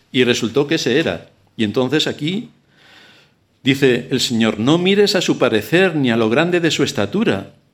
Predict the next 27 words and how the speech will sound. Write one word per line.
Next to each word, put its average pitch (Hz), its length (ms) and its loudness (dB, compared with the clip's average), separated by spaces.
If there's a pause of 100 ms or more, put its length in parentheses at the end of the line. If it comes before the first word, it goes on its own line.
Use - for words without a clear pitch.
porque 127 260 2
yo 143 100 2
lo 165 100 4
desecho. 107 560 -2 (520)
Porque 117 260 0
Jehová 113 300 0
no 120 140 -2
mira 131 220 2
lo 127 120 2
que 110 80 -2
mira 107 220 0
el 101 80 0
hombre, 170 300 0
pues 110 180 -4
el 110 80 -2
hombre 113 240 0
mira 127 200 2
lo 147 140 2
que 107 60 -4
está 127 200 -2
delante 117 360 0
de 107 80 -2
sus - 200 -8
ojos, - 360 -4 (280)
pero 104 200 -2
Jehová 101 280 -4
mira 165 360 -4